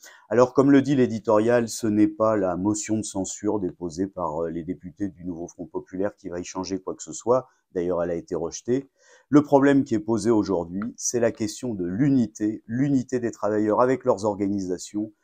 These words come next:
dressant un bloc sans faille contre ce gouvernement Macron-Barnier et son plan d'austérité pour le retrait des mesures de guerre contre les travailleurs et la jeunesse. La deuxième information qui est donnée dans la Tribune des Travailleurs cette semaine, parmi bien d'autres,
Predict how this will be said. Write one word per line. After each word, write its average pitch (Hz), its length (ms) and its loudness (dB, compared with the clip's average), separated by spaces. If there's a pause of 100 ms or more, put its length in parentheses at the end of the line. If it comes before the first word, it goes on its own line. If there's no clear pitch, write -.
(220)
dressant 113 560 2
un 104 140 -2
bloc 98 260 0
sans 123 240 0
faille 110 460 0 (240)
contre 143 320 4
ce 123 160 0
gouvernement 107 800 2
Macron-Barnier 104 1000 2 (220)
et 147 100 6
son 139 220 -2
plan 123 220 0
d'austérité 104 800 -4 (240)
pour 98 120 2
le 101 60 4
retrait 131 460 6
des 120 100 2
mesures 101 540 -2 (220)
de 101 120 0
guerre 104 360 2
contre 110 340 -4
les 104 100 2
travailleurs 95 500 -2
et 90 60 -2
la 85 100 -4
jeunesse. 76 500 -14 (460)
La 123 120 0
deuxième 135 400 6
information 113 580 2
qui 120 140 0
est 101 40 2
donnée 117 280 4
dans 104 160 2
la 92 100 2
Tribune 101 380 -4
des 98 100 0
Travailleurs 95 540 0
cette - 180 -12
semaine, 131 480 -4 (100)
parmi 87 280 -6
bien 104 180 0
d'autres, 139 340 0